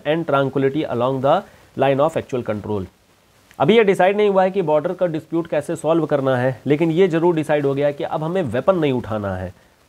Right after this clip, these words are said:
अगर मान लेते हैं कोई भी बॉर्डर पे क्लैश होती है तो we will not pick the weapon, we will only talk।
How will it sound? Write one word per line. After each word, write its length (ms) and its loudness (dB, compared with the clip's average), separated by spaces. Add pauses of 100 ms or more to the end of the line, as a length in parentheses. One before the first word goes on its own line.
(240)
अगर 220 6
मान 160 4
लेते 200 -2
हैं 100 -2
कोई 180 0
भी 160 -2
बॉर्डर 280 0
पे 120 -6
क्लैश 320 -2
होती 200 -6
है 120 -2
तो 120 -6
we 140 -4
will 180 -2
not 240 -2
pick 100 -8
the 140 0
weapon, 340 -2 (420)
we 120 4
will 200 2
only 360 0
talk। 260 -2